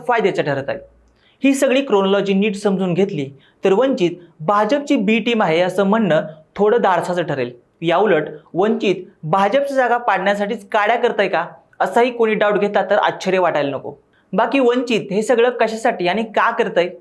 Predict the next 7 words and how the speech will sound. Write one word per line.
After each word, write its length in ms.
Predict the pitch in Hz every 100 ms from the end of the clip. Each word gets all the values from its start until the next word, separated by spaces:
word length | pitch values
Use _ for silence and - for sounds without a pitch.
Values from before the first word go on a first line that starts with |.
| _ _ _ _ -
तुमचा 300 | 247 233 311
अंदाज 320 | 302 269 277
काय 160 | 254 220
सांगतो? 400 | 185 143 131 - _ _ _
तुमचं 340 | 196 196 214
मत, 320 | 196 233 208 -
प्रतिक्रिया 520 | 185 190 233 214 156